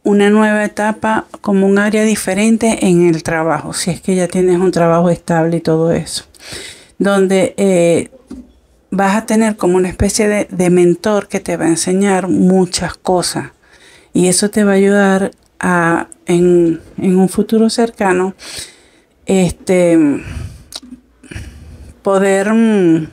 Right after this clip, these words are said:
solucionar algunas situaciones que se te van a presentar, bien, sea por, mm,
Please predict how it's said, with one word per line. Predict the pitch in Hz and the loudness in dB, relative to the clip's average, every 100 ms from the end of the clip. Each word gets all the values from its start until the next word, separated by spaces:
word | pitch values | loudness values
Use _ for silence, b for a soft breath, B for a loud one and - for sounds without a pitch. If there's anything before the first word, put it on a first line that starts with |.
| - | -10
solucionar | - 208 202 202 196 202 185 | -4 0 0 2 2 2 0
algunas | 175 180 185 196 | 0 0 0 0
situaciones | - 220 208 - 208 196 196 | -4 -4 -4 -2 -2 -2 -4
que | 185 | -6
se | - 180 | -4 -4
te | - | -2
van | 170 170 180 | 0 2 2
a | 180 | 0
presentar, | 190 170 170 165 - 156 151 - B B B | -4 -2 0 0 2 -2 -2 -6 B B B
bien, | 196 208 214 B B | -2 0 -2 B B
sea | - 202 185 185 | -4 -2 -2 0
por, | 202 196 180 | 0 0 0
mm, | 180 165 | 2 0